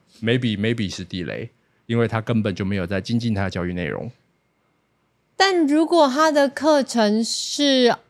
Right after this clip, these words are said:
Speaker 2: 呃，没有什么变化性的，课纲一样应该合理吧？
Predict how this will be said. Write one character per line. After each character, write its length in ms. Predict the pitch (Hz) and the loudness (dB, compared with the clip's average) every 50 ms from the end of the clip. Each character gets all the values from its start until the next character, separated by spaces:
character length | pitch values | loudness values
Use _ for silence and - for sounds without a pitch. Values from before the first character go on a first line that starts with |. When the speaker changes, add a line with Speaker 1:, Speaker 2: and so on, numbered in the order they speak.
| _ _ | _ _
Speaker 2:
呃， 180 | - 196 190 185 | 0 2 2 4
没 460 | 190 196 196 196 196 202 208 214 226 | 2 2 2 2 2 2 2 4 4
有 160 | 240 240 247 | 4 2 2
什 180 | 233 - - 190 | 0 0 0 0
么 220 | 175 165 160 165 - _ _ _ | 2 0 0 -2 -4 _ _ _
变 240 | _ 240 226 202 196 196 | _ 0 2 2 2 0
化 200 | 220 220 202 196 | 0 0 0 0
性 260 | - 233 214 196 185 | 0 0 -2 0 0
的， 140 | 185 170 170 | -2 -4 -4
课 220 | - - 269 233 | -4 -6 -6 -4
纲 240 | - - 220 226 233 | -4 -4 -4 -4 -4
一 140 | 190 175 190 | -4 -2 -2
样 180 | 220 226 220 | -2 -2 -2
应 80 | 214 220 | -2 -2
该 140 | 233 226 240 | -2 -2 -4
合 300 | 240 - 185 170 185 202 | -4 -4 -4 -4 -2 -2
理 160 | 202 208 175 156 - - _ _ | -4 -4 -6 -6 -10 -14 _ _
吧？ 180 | 165 147 - | -4 -4 -4